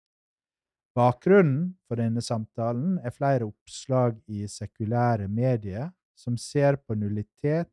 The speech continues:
eller annullering med sekulære øyne. Og det er noe som ikke alltid er lett. Pater Arne Marco, om vi skal starte en plass,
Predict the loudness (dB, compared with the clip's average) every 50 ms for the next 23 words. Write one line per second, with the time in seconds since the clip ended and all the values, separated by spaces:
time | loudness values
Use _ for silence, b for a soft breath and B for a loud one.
0 | _ -14 -12 -10 -8 -6 -6 -4 -4 -4 -2 0 2 2 2 0 0 -4 -6 -10
1 | -10 -12 -12 -12 -12 -12 -14 -16 -14 _ -8 -6 -6 -4 -4 -4 -2 -2 -4 -4
2 | -4 -6 -8 -10 -12 -14 -16 _ _ _ -10 -10 -8 -8 -8 -10 -10 -12 -12 _
3 | _ _ _ _ _ _ _ _ _ _ _ _ _ -6 0 4 6 6 6 4
4 | 0 _ _ -4 -2 -2 -2 -2 -4 _ -6 -8 -6 -6 -8 -10 -10 -10 -10 -10
5 | -10 -8 -8 -10 -10 -10 _ _ -20 -16 -10 -8 -8 -8 -8 -10 _ _ _ _
6 | _ _ _ _ _ _ _ _ _ _ _ _ _ _ _ _ _ _ _ _
7 | _ _ _ 0 2 4 6 8 8 8 6 6 4 2 2 2 4 6 6 6
8 | 6 2 0 -2 0 2 2 2 0 0 -2 -2 -2 -2 -4 -6 -2 -2 -2 -2
9 | -4 -12 -20 _ _ _ 0 4 4 6 6 4 2 0 -4 -4 -4 -4 -2 0
10 | 0 0 0 -4